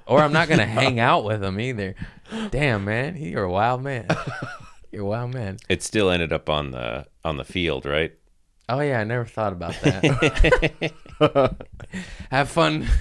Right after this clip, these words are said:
Speaker 1: <laughs> out there with that ball with all the shit stains on it. <laughs> Like, "Oh, what's this?"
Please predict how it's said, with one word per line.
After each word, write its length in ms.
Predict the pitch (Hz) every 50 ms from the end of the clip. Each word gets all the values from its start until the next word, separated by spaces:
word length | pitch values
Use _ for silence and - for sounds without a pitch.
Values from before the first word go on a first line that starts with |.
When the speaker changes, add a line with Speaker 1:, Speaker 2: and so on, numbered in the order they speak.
| 359 - - -
Speaker 1:
<laughs> 360 | - - - - - - - -
out 240 | 147 160 170 165 151
there 220 | 170 180 175 160 156
with 140 | 160 156
that 280 | 160 147 151 123 117 113
ball 300 | 131 143 147 151 143 123
with 100 | 120 117
all 160 | 135 143 139
the 140 | 127 117 113
shit 400 | - - 135 127 135 120 - -
stains 480 | - 135 127 - 143 139 - - - -
on 340 | - 165 156 131 135 151 - -
it. 960 | - - - - 151 131 131 - 165 139 131 - - - 175 - - 170 - - -
<laughs> 40 | - 143 - - - 143 - - - - - - 123 - - - - - - - - - - - - - 233 247 247 226 - - -
Like, 200 | - - - - -
"Oh, 320 | - 440 480 466 415 - 233
what's 220 | 240 - - - -
this?" 380 | 415 427 339 277 220 - -